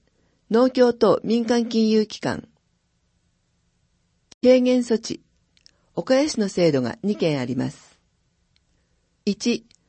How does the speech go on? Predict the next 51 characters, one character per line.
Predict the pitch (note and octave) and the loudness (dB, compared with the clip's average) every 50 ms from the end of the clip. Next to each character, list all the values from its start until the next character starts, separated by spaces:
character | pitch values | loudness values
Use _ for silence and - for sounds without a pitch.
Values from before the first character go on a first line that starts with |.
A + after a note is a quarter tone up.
| _ _ _ | _ _ _
固 | _ - G#3+ A3 | _ -2 0 2
定 | C#4+ C4+ C#4+ C#4+ | 4 2 2 2
資 | - | 0
産 | - C4+ C4+ C4+ A#3 | 0 0 2 2 0
税 | - F3+ D#3+ D3 | 0 0 0 0
の | C3+ - - - _ | 0 -2 -6 -8 _
特 | - E3 - A3 | -12 -2 2 4
例 | G#3+ A3 G#3+ | 4 6 4
措 | A3 A3 F#3+ E3+ | 2 0 -4 -8
置。 | - - - - _ _ _ _ _ _ _ _ _ _ _ _ _ _ _ _ _ _ | -8 -10 -16 -16 _ _ _ _ _ _ _ _ _ _ _ _ _ _ _ _ _ _
新 | - B3+ C#4+ C4+ | 0 0 2 2
た | - G#3 | 2 0
に | F3 D#3 | -2 -2
設 | D3+ - F3+ - | -2 -4 -8 -6
備 | - G3+ B3 | -4 -4 0
投 | A#3 C4+ C4 C4 | 2 2 2 2
資 | - - G3+ | 2 2 4
を | E3+ D3+ | 4 4
行 | D3 - F#3 | 4 0 -2
う | F#3 F3+ F#3 F#3+ | -2 -2 -2 -2
際 | - F#3+ E3+ D#3 D3 | -2 -2 -2 0 0
の | C3 - - _ | -2 -2 -4 _
税 | - - A3+ B3 A3+ | -2 4 6 6 6
の | F3+ C#3+ C3+ | 4 -2 -4
軽 | - D#3 D3 D3 C#3+ | -2 -2 0 0 0
減。 | D3 C#3+ C#3 C3 - - _ _ _ _ _ _ _ _ _ _ _ _ _ _ _ _ | 0 -2 -2 -4 -6 -12 _ _ _ _ _ _ _ _ _ _ _ _ _ _ _ _
二 | G3+ G#3 | -6 -6
項 | G3+ - C#4+ C#4+ C4 | 0 2 2 2 2
目 | A#3+ A3 A3+ E3+ | 2 0 0 -2
あ | C#3+ | -2
り | C3+ C3+ C3+ | 0 0 0
ま | C3+ C3+ D3 | 0 -2 -2
す。 | - - _ _ _ _ _ _ _ _ _ _ _ _ _ _ _ _ _ _ _ _ _ _ | -6 -12 _ _ _ _ _ _ _ _ _ _ _ _ _ _ _ _ _ _ _ _ _ _
一、 | F#3 F3 - - - G3+ - - _ _ _ _ _ _ _ _ _ | -10 -8 -6 -6 -6 -6 -6 -10 _ _ _ _ _ _ _ _ _
先 | - - B3 B3+ B3 B3 | 0 4 4 4 4 4
端 | C4 C4 C4+ C4 | 2 2 2 0
設 | C#4 B3+ - - | -2 -4 -4 -6
備 | F3+ F3 | -8 -6
等 | - - F3+ D#3 C#3+ | -2 4 4 4 6
導 | C#3+ F3 G3+ A3 | 6 4 4 4
入 | A#3 A#3+ A#3+ A#3 | 4 2 0 2
計 | A#3 A#3+ A#3 | 2 2 2
画 | A3 G3+ F3 - D#3+ | 2 0 -4 -6 -4
に | C#3 C#3 G#2 | -4 -4 -6
位 | |
置 | C3+ - F3 | -6 -6 -8
づ | F3 E3+ - | -10 -6 -4
け | - F3+ | -2 0
ら | F3+ E3+ | 0 0
れ | D#3+ D3 C#3+ | 0 0 -2
た | - - - | -2 -6 -6